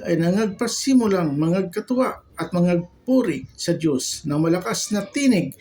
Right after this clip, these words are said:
dahil sa lahat ng mga gawang makapangyarihan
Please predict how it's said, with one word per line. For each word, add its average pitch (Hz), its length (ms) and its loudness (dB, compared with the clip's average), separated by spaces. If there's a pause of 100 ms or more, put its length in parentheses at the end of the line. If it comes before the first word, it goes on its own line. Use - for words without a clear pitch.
(260)
dahil 170 400 4
sa 175 80 0
lahat 165 400 0
ng 151 120 0
mga 165 160 2 (120)
gawang 214 320 2
makapangyarihan 175 1040 2